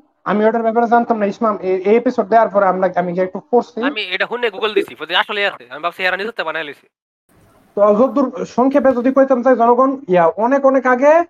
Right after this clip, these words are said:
Speaker 1: ইংল্যান্ডে ব্রিটিশ, ব্রিটিশরা এনো এক বেটা আছিল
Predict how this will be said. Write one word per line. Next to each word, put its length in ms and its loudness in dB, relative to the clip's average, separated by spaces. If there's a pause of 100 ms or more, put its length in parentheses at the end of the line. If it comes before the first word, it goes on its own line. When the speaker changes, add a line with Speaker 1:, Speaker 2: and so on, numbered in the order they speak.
(160)
Speaker 1:
ইংল্যান্ডে 540 2
ব্রিটিশ, 480 -2
ব্রিটিশরা 600 0
এনো 320 2 (280)
এক 160 0
বেটা 220 2
আছিল 480 0